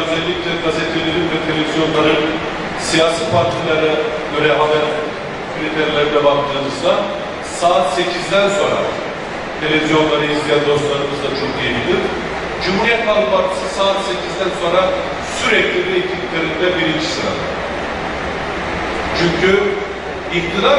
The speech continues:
partisini konuşmak mümkün değil. Değerli arkadaşlar, bütün demokratik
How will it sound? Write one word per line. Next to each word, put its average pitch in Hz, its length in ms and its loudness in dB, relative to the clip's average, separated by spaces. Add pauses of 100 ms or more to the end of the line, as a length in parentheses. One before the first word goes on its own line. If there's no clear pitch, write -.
(120)
partisini 180 520 0 (100)
konuşmak 180 420 0 (120)
mümkün 151 360 -4
değil. - 220 -4 (720)
Değerli 160 240 4
arkadaşlar, - 600 2 (960)
bütün 302 340 4
demokratik 180 520 2